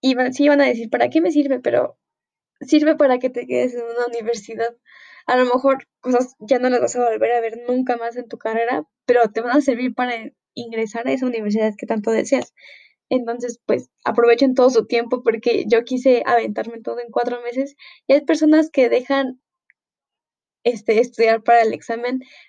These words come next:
una semana antes, dos días antes, un día antes,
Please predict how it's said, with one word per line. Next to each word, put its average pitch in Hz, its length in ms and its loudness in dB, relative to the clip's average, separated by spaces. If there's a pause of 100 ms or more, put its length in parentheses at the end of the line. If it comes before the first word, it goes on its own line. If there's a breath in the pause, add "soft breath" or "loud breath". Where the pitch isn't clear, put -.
una 247 180 0
semana 226 400 -2
antes, 220 300 0
dos 226 140 2
días 233 200 0
antes, 214 380 -4
un 277 160 0
día 247 300 2
antes, 226 440 -2